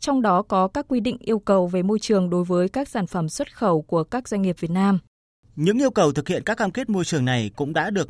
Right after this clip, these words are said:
Speaker 2: thể chế hóa thông qua văn bản, chính sách, pháp luật của nhà nước ta. Trong đó, khuyến khích đổi mới, công nghệ, sử dụng tài nguyên và năng lượng hiệu quả để tạo ưu thế cạnh tranh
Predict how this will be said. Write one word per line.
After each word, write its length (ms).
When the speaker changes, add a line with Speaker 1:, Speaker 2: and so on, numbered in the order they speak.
Speaker 2:
thể 160
chế 140
hóa 520
thông 160
qua 260
văn 200
bản, 240
chính 180
sách, 260
pháp 220
luật 220
của 120
nhà 140
nước 160
ta. 240
Trong 200
đó, 300
khuyến 140
khích 260
đổi 160
mới, 460
công 180
nghệ, 220
sử 240
dụng 240
tài 180
nguyên 340
và 200
năng 180
lượng 160
hiệu 180
quả 300
để 260
tạo 200
ưu 140
thế 160
cạnh 200
tranh 260